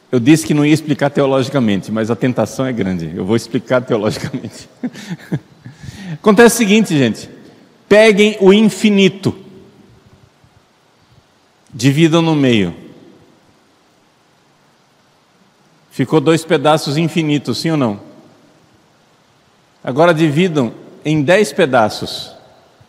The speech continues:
São dez pedaços infinitos.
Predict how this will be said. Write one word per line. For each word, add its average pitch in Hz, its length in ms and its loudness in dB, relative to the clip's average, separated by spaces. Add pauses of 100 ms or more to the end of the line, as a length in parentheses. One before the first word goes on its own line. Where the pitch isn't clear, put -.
(1200)
São 113 240 -4
dez 95 240 -2
pedaços 107 540 -4
infinitos. 143 720 -4